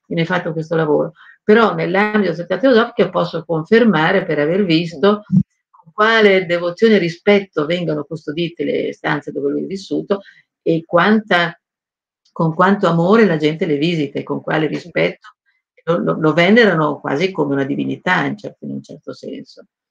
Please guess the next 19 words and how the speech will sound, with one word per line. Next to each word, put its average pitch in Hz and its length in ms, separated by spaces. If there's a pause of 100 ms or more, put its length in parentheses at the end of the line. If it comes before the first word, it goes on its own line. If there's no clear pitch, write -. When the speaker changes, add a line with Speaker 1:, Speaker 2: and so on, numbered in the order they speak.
(120)
Speaker 2:
E 151 120
poi 175 160
Speaker 1:
Quindi 160 280
Speaker 2:
viene 143 100
mantenuta 165 560
viva 165 380
la 147 120
sua 175 180
memoria, 160 600
ecco, 151 260
questo 175 280
è - 20
Speaker 1:
Assolutamente, 185 800
Speaker 2:
importante. 151 140
Speaker 1:
assolutamente, 160 800 (180)
come 175 240
Speaker 2:
E 165 100
Speaker 1:
quella 175 300
di, 160 280